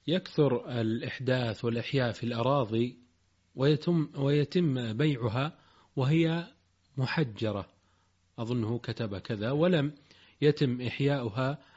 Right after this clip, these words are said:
الإحياء الكامل، مع أن ذلك دون إذن ولي الأمر، فما حكم، آه، هذا الإحداث والإحياء؟ وما حكم بيع الأرض المحجرة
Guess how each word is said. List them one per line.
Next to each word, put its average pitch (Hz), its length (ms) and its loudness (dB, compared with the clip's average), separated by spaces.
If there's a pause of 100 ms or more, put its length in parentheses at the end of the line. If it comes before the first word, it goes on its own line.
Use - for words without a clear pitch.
الإحياء 151 420 0
الكامل، 117 520 -4 (240)
مع 147 300 0
أن 202 160 0
ذلك 170 500 0
دون 180 340 2
إذن 151 560 2
ولي 139 460 2
الأمر، 123 460 -4 (520)
فما 214 360 4
حكم، 160 500 2 (180)
آه، 143 200 -2
هذا 147 360 2
الإحداث 131 680 -2
والإحياء؟ 123 720 -4 (400)
وما 147 240 2
حكم 147 500 0
بيع 147 300 2
الأرض 120 640 -4
المحجرة 113 1160 -2